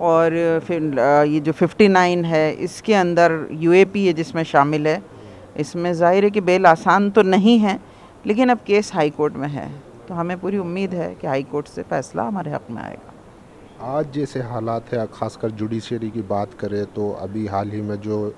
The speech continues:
Speaker 2: सीजीआई बने हैं, उन्होंने, अ, गुजरात दो हज़ार दो के सारे केसेस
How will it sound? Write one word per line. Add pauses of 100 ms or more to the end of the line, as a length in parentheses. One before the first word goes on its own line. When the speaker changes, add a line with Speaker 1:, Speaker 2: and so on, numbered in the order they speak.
(220)
Speaker 2:
सीजीआई
बने
हैं, (460)
उन्होंने,
अ,
गुजरात
दो
हज़ार
दो
के
सारे
केसेस